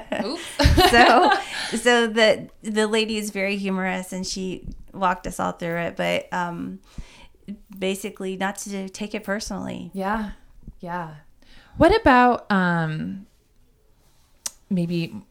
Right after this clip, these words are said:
Speaker 2: some aggression? If somebody is saying, you know, "My spouse is acting not only more sexually, but it's aggressive."
Speaker 1: So aggressive has a couple meanings for us. There can be, like, hands-on aggressive where
Speaker 2: Mm-hmm.
Speaker 1: someone's being more violent, and that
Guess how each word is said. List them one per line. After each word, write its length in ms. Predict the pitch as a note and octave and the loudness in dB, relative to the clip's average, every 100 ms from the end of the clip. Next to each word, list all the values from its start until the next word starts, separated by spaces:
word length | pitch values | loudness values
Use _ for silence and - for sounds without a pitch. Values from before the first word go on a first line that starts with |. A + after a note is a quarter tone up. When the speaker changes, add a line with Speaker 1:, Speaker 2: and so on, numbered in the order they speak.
| - | -8
Speaker 2:
some 220 | F3 F3+ | -6 -6
aggression? 840 | C#3+ D3 D3 - F#3+ G3 G3+ G#3+ G#3+ - _ - | -4 -6 -6 -4 -2 0 -2 -4 -8 -18 _ -6
If 200 | F#3+ F3 | -4 -4
somebody 400 | - F3 E3 E3 | -6 -6 -6 -6
is 100 | D#3+ | -8
saying, 220 | - D#3+ D3+ | -8 -10 -10
you 60 | |
know, 80 | D3+ | -10
"My 120 | D3 | -12
spouse 460 | D3+ - D#3+ D#3+ - | -14 -8 -6 -6 -12
is 120 | D3+ - | -12 -10
acting 420 | D#3+ - E3 E3 - - | -10 -10 -10 -12 -16 -12
not 140 | F#3 - | -10 -6
only 280 | F#3 F#3 F3 | -6 -6 -8
more 200 | E3 D#3 | -8 -10
sexually, 680 | - - - F3 E3+ F3 | -10 -12 -12 -10 -8 -8
but 260 | F3 D#3 - | -10 -12 -12
it's 200 | E3 - | -12 -12
aggressive." 920 | C#3+ - D#3+ C#3 - - - - - _ _ _ _ _ - - - _ | -14 -14 -14 -14 -12 -12 -12 -16 -18 _ _ _ _ _ -20 -20 -20 _
Speaker 1:
So 300 | - C4+ C4+ | -4 0 0
aggressive 840 | A#3 A3 B3 D4+ F#4 E4+ D4 - _ - | -2 -6 -8 -6 -4 -4 -6 -12 _ -14
has 260 | G3+ A3 A3 | -4 -4 -4
a 80 | |
couple 580 | F#3+ A3 G3+ G3+ F#3+ F3+ - | -8 -8 -8 -6 -6 -8 -6
meanings 640 | G3 F#3 F3 F3 F3+ - _ | -6 -4 -6 -10 -14 -16 _
for 200 | - F3 | -14 -8
us. 220 | E3 E3 - | -6 -8 -8
There 200 | F3+ - _ | -10 -10 _
can 180 | G#3 F#3+ | -10 -8
be, 180 | F#3 | -8
like, 140 | F#3 - | -12 -12
hands-on 540 | - G3+ G3 G3 F#3 | -10 -8 -8 -8 -8
aggressive 600 | F3 F3 E3+ - F3+ E3+ | -8 -8 -10 -8 -10 -8
where 100 | E3+ | -8
Speaker 2:
Mm-hmm. 100 | E3 | -8
Speaker 1:
someone's 400 | E3+ E3 E3 E3+ | -8 -8 -8 -12
being 280 | - F3 E3+ | -12 -10 -10
more 200 | E3 F3 | -10 -12
violent, 540 | E3+ F3 E3+ F3 F3+ G#3 | -8 -6 -6 -8 -12 -12
and 120 | G3+ | -8
that 300 | G3+ G#3+ | -6 -6